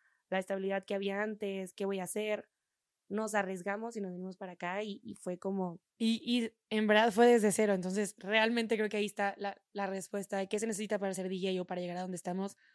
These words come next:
Speaker 2: Yo sé que mucha gente cree que empezamos de, pf, de con todo, pero así, tal cual, no muchas veces tenemos como la, el tiempo de contar realmente qué hacemos, cómo fue, cómo, cómo nació Le Twins desde el día cero. Y tal cual, este fue un reto que también le faltó decir,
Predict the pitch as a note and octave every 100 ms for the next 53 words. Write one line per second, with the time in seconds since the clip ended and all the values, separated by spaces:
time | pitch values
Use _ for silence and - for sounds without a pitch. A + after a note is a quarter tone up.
0 | _ _ _ _ F#3 A3 A#3 A3+ A3 G#3
1 | G#3 G3 G3+ G3 F#3 F3 F#3 F#3+ F#3+ F3+
2 | F3 - - - - F3+ F3+ F3+ F3+ F#3
3 | G3+ B3 - _ _ _ _ G3+ G3 F#3+
4 | G#3 F3 - - _ G3+ G3 A3 G#3+ A#3+
5 | C4+ D4 D4 D4+ C#4 C4+ C4+ B3 A3+ A3+
6 | A3+ A3 F#3+ - _ - G3 G3 F#3+ F#3
7 | A3+ B3+ G#3 G3 F#3+ F3+ G3 G3 F#3 G3
8 | G3 G#3 G#3 G3+ G3+ F#3 G3 G#3 G3 G3
9 | - F#3+ F#3+ G#3 G3+ E3+ F#3+ F#3 F3+ _
10 | _ _ _ G#3+ A#3+ G#3 A3 G3+ F#3+ F#3
11 | F#3 G3 F#3 F3 F#3 F3+ F#3 G3+ - _
12 | _ _ _ A#3 A3+ A#3 A3 A#3+ A#3 A#3
13 | A3 A#3+ A3+ A3+ A#3 A3 G3 G3 G#3 G3+
14 | G3+ G3 F#3+ G3+ G#3 G3 G3+ - A3+